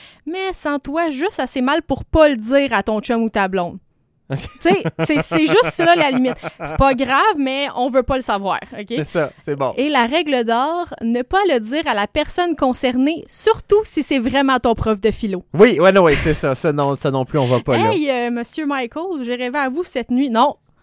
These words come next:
Speaker 1: on va pas là. OK, euh, rêver de perdre ses dents.
Speaker 2: Félix en parlait tantôt.
Speaker 1: Oui, ben
Speaker 2: Moi, je, je, je pense pas avoir déjà rêvé à ça. Félix-Antoine, visiblement, euh,
Speaker 1: Oui.
Speaker 2: c'est un rêve qui revient
Speaker 1: Ben écoute, moi, j'y
Speaker 2: régulièrement.
Speaker 1: allais comme dans le gros jugement. J'étais là, « Pour vrai, y a-tu vraiment du monde qui rêve à ça ? »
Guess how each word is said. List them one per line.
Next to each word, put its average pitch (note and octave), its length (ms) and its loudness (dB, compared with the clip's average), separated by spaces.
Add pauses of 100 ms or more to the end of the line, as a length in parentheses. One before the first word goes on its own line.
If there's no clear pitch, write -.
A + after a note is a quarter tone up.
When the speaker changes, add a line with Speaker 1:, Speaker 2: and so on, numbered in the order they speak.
(400)
Speaker 1:
on G3 220 -4
va G3 140 -2
pas E3 160 -6
là. - 120 -14 (480)
OK, C4+ 200 -2 (260)
euh, A#3+ 400 0
rêver C#4+ 400 -2
de A#3 120 0
perdre A#3+ 540 -4
ses F#3+ 240 -6
dents. E3 160 -8 (280)
Speaker 2:
Félix E3 280 2
en E3+ 80 4
parlait D#3 280 2
tantôt. D#3+ 480 -2 (280)
Speaker 1:
Oui, E4 320 -6
ben G#3+ 200 -2
Speaker 2:
Moi, A#3+ 100 4
je, D3 300 4
je, C#3 180 2
je C#3 240 2 (160)
pense G3 220 -2
pas D#4 100 6
avoir A3 200 6
déjà C#3+ 260 2
rêvé C#3+ 260 2
à C3 120 4
ça. A3+ 200 -2 (220)
Félix-Antoine, F#3+ 500 2
visiblement, E3 540 0
euh, D3 500 2
Speaker 1:
Oui. C3 60 4
Speaker 2:
c'est - 100 -6
un C#3 140 2
rêve D#3 260 2
qui C3 340 -2
revient A#2+ 120 0
Speaker 1:
Ben B3+ 220 2
écoute, D#4 180 2
moi, D#4+ 100 4
j'y - 80 4
Speaker 2:
régulièrement. B3 240 2
Speaker 1:
allais F4+ 80 0
comme C#4+ 160 -2
dans A#3+ 80 0
le A3+ 60 0
gros B3 240 0
jugement. B3 320 -4
J'étais G#3 180 -10
là, « A3 140 -6
Pour G#3+ 160 -6
vrai, C4 160 -4
y B3 40 -2
a-tu G3 140 -8
vraiment A3+ 260 -2
du A3+ 120 -2
monde B3 180 0
qui A3+ 120 -4
rêve G#3+ 200 -2
à C4+ 140 0
ça ? » A#3+ 340 0